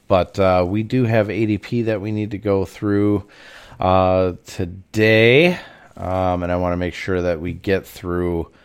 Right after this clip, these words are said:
uh, especially the running backs, um,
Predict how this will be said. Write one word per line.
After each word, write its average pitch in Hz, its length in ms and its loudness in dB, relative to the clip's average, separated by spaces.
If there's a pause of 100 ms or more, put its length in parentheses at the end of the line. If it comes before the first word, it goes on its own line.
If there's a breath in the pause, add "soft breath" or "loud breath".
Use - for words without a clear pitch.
(340 soft breath)
uh, 85 260 0
especially 87 440 -4
the 80 120 -8
running 87 400 -2
backs, 85 540 -2 (580)
um, 85 720 -2